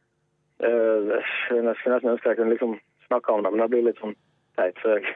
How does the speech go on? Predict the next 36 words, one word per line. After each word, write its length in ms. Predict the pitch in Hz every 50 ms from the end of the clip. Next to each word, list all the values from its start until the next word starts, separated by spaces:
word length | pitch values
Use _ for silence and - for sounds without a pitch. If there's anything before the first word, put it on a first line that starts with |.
| - _ - - - _ _ -
<laughs> 0 |
så 840 | - - _ _ - - - - - - - - - _ _ - 123
jeg 60 | 113
forholder 300 | 127 120 127 123 123 110 107
meg 180 | 107 107 110 110
unna 160 | 110 107 98
det. 60 | 98 98 113
Men, 160 | 123 127 123
eh, 220 | 127 127 127 127 123
det 120 | 139 143 139 139 135
er, 400 | 131 127 127 123 120 117 117 113
eh, 880 | 110 107 107 104 - - _ _ _ _ _ _ _ _ _ _ _ _ _ _ _ _ _ _ _ _ _ _ -
det 140 | - 123 127
er 80 | 123 131
virkelig, 380 | 127 - - - - 127 120 113 107 107 104 101 - - _ _ _ _ _ _ _ _ _ -
det 80 | -
er 80 | - 123
virkelig 260 | 139 123 - 139 117 123
helt 120 | 120 -
fantastisk 680 | 127 113 110 110 110 - - 101 90 - - - - 107
å 80 | 107 104 101 - - _ _ _ - - - - _ _ - -
konstant 400 | - - - - 151 123 113 -
få 140 | - 135 123
den 100 | 117 107
her 540 | - - - - - - - - - - -
<laughs> 400 | - - - - - - _ -
oppmerksomheten 680 | 143 139 143 151 151 - - 151 127 113 104 98 - 123
her 140 | 135 139 120 -
to 120 | - 320 143 135 127 127
år 100 | 123 - 135
etter 200 | - - 120 101
at 80 | -
filmen 400 | - 127 123 127 123 113 104 101
var 140 | 104 104 98 117
ferdig, 300 | 113 113 110 113 104 101
eller 300 | 107 113 113 107 107 -